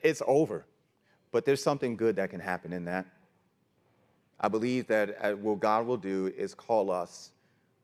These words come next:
to embrace an authentic Christianity and not to rely on a cultural religion.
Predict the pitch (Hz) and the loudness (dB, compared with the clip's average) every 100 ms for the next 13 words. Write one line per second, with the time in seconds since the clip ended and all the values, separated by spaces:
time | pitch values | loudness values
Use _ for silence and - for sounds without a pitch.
0 | _ _ _ - 101 95 101 104 95 87 | _ _ _ -4 -4 0 0 0 -4 -4
1 | 95 107 101 95 - 87 80 90 92 76 | -4 -4 -6 -8 -10 -12 -8 -8 -8 -10
2 | - _ _ _ _ _ _ _ _ _ | -18 _ _ _ _ _ _ _ _ _
3 | _ _ _ _ _ _ _ - 107 110 | _ _ _ _ _ _ _ -4 -2 -2
4 | - 101 95 101 104 95 90 92 _ _ | -2 -6 -2 0 2 0 -4 -10 _ _
5 | _ - 98 95 - 131 113 101 90 92 | _ -8 -8 -8 -6 -4 -4 -6 -6 -6
6 | 92 76 | -8 -10